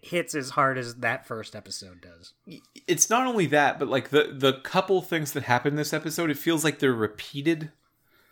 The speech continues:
Speaker 2: Um,
Speaker 1: Yeah.
Speaker 2: you, you have three of what feels like kind of the same conversation with, uh, Handsome Jack in your head.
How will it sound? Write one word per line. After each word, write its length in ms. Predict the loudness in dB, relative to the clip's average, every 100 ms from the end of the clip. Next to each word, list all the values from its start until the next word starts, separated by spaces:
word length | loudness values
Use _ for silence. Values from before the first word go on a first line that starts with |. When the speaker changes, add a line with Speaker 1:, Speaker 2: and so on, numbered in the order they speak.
| _ _ 0
Speaker 2:
Um, 380 | 2 2 2 4
Speaker 1:
Yeah. 340 | 6 6 2 -8 _ _ _
Speaker 2:
you, 220 | -6 -6 -4
you 160 | -4
have 380 | 4 4 4 0 -16 _ _
three 540 | -18 -8 2 2 4 4
of 420 | 4 2 -6 -16 _ _ _
what 240 | 0 0
feels 580 | -4 -10 0 2 2 2
like 200 | 2 0
kind 320 | -2 -2 2
of 160 | 2 0
the 80 | -2
same 460 | 0 0 -2 -2 -4
conversation 800 | -4 0 0 0 0 -2 -4 0
with, 280 | 0 0 -12 _ _ _ _ _ _ 0
uh, 220 | 0 0
Handsome 480 | -2 -2 0 -2 0
Jack 480 | 2 0 -2 -12 _
in 140 | -8 -4
your 140 | -4
head. 320 | -2 -2 -4